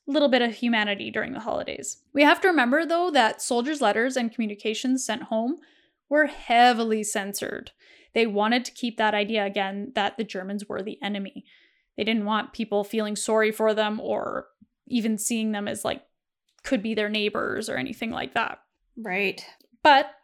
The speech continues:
Speaker 1: there was a communication that made it through from Toronto Regiment Captain Stephen Hobday, or Hobday,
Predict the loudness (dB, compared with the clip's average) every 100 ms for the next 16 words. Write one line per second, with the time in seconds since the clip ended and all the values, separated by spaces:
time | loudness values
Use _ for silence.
0 | _ 2 4 2 2 4 4 4 2 -2
1 | -2 -4 -2 0 0 0 -4 -4 -8 -6
2 | -2 -2 -2 -6 _ _ _ _ _ _
3 | 2 4 4 0 2 2 2 2 2 2
4 | 0 4 2 2 -2 -6 -6 -4 -4 -2
5 | -2 -2 2 4 6 6 4 0 4 4
6 | 2 -6 -10 -14 -20 _ _ _ _ _
7 | -6 0 0 2 -2 -2